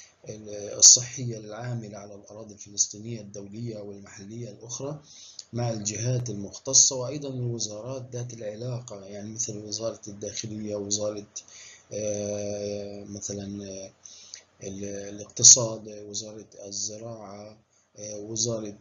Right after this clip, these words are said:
آه، مثلًا، آه، التموين. تقوم وزارة الصحة هنا بالتنسيق مع كل هذه الجهات بمكافحة الأمراض المعدية. ليست مسؤولية وزارة الصحة لوحدها فقط، هي الأم نعم، ولكن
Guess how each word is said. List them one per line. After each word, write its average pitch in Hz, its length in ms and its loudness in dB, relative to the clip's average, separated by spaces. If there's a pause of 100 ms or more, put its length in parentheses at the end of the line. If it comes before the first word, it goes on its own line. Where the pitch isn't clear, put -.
آه، 107 460 -8 (360)
مثلًا، 107 720 -2
آه، 107 360 -10 (340)
التموين. 113 800 0
تقوم 110 400 -2
وزارة 104 380 -2
الصحة 123 440 6
هنا 143 360 -2 (400)
بالتنسيق 107 640 0
مع 98 120 -10
كل 156 340 -4
هذه 131 240 -2
الجهات 120 540 0
بمكافحة 123 960 -6
الأمراض 110 800 -8
المعدية. 101 460 -8
ليست 127 460 6
مسؤولية 110 560 -2
وزارة 113 420 -4
الصحة 120 400 2
لوحدها 113 520 -8
فقط، - 640 -10
هي 127 140 0
الأم 165 460 -6 (100)
نعم، 117 400 -2
ولكن 110 560 -6